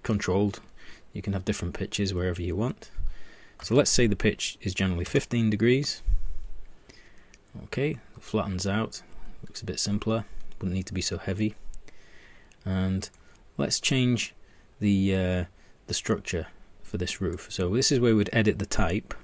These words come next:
I just want to make the roof look a bit thinner, actually.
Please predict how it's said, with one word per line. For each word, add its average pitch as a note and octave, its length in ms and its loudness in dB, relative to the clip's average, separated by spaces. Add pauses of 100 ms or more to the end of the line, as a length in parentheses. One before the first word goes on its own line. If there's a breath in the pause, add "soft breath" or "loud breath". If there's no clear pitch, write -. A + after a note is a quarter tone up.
(1400 soft breath)
I D#2 100 -4
just C#3+ 160 0
want C#3 140 4
to - 80 0
make F#2 140 2
the F#2 80 -2
roof F2+ 200 -2
look - 140 -4
a F2+ 40 -8
bit E2 120 -8
thinner, F2 380 -4 (200)
actually. - 360 -10